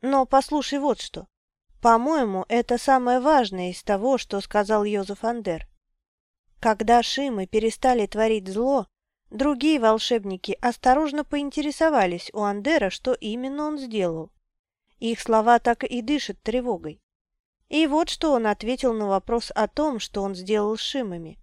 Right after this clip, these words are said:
«Благодать может покориться изобретательному заклинанию».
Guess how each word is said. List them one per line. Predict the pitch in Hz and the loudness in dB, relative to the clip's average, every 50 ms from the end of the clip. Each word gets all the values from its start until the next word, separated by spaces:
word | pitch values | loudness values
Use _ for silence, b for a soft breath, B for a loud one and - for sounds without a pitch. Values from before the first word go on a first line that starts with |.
| _ _ _ _ _ _ _ _ _ _ _ _ _ _ _ _ _ _ _ _ - | _ _ _ _ _ _ _ _ _ _ _ _ _ _ _ _ _ _ _ _ -10
«Благодать | 202 190 233 233 226 220 202 196 202 202 185 190 262 269 226 - - - - _ _ _ _ _ _ _ _ _ | 0 4 4 6 6 4 4 4 4 4 4 4 4 4 4 2 -4 -16 -18 _ _ _ _ _ _ _ _ _
может | - 220 247 285 320 330 285 254 285 269 - - - | -8 -4 0 2 2 2 2 0 -2 -2 -4 -4 -2
покориться | 254 233 - 240 226 226 233 277 269 - - - 247 226 | -4 -2 2 4 4 4 4 0 -4 -6 -6 -2 -2 -2
изобретательному | - - 240 214 208 226 190 190 202 202 - 233 233 233 - 226 214 208 208 202 196 196 190 | -2 -2 -4 -2 -2 -4 -4 -4 -6 -4 0 0 0 0 -2 -4 -6 -6 -6 -6 -6 -6 -6
заклинанию». | 196 202 - - 196 190 190 196 208 208 185 165 165 156 - | -6 -6 -6 -6 -6 -6 -4 -4 -4 -4 -6 -6 -10 -16 -18